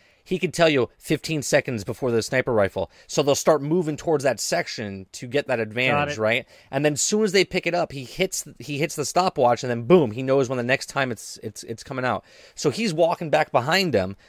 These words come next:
Speaker 1: going, "Rocket launcher appearing in three seconds." Boom, fifteen seconds until the, the sniper rifle. Uh, and he's watching,
Speaker 2: Okay.
Speaker 1: he's watching all the screens, okay? So then he's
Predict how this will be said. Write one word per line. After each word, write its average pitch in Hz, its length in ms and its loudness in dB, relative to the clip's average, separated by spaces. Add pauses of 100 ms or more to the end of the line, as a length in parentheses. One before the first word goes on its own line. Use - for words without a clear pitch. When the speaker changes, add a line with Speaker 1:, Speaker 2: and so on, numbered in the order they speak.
(400)
Speaker 1:
going, 123 360 6 (420)
"Rocket 123 240 4
launcher 110 260 -2
appearing 113 320 -2
in 98 60 -4
three 117 160 -4
seconds." 90 380 -2
Boom, 120 420 0
fifteen 143 320 -4
seconds 123 300 -2
until 131 220 -2
the, 120 140 0
the 107 140 -2
sniper 127 260 0
rifle. 98 400 2 (320)
Uh, 113 300 2 (380)
and 123 100 -6
he's 214 400 -2
watching, 147 340 2
Speaker 2:
Okay. 143 400 -2
Speaker 1:
he's 190 320 -4
watching 160 340 2
all 156 280 6
the 135 80 -2
screens, 87 580 -8
okay? 120 360 2 (200)
So - 160 0
then 160 120 6
he's 214 460 -4